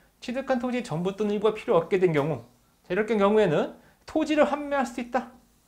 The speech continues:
자, 원래 수용된 토지에 대해서 다시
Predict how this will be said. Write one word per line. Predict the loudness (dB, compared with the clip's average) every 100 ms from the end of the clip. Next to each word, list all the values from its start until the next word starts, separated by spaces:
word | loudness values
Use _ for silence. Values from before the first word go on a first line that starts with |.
| _ _ _ _ _ _
자, | -6 -2
원래 | 0 0 0 2 4 2 -2 -20 _ _ _ _ -20
수용된 | -4 0 2 4 2 2
토지에 | -4 0 2 4
대해서 | 4 2
다시 | -6 -6 -4 -4 -4